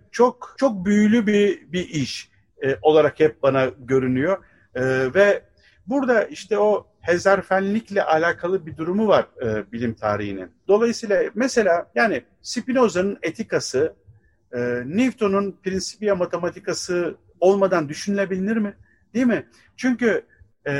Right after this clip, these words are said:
her şey, yani her şey, işte biz beyinden bunu öğrendik. Her şey içinde bulunduğu ağ ile anlamlı. Siz, e,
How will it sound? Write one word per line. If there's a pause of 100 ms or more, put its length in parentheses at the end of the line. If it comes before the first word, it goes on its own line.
(140)
her
şey,
yani
her
şey, (300)
işte
biz
beyinden
bunu
öğrendik. (280)
Her
şey
içinde
bulunduğu
ağ
ile
anlamlı. (220)
Siz, (520)
e,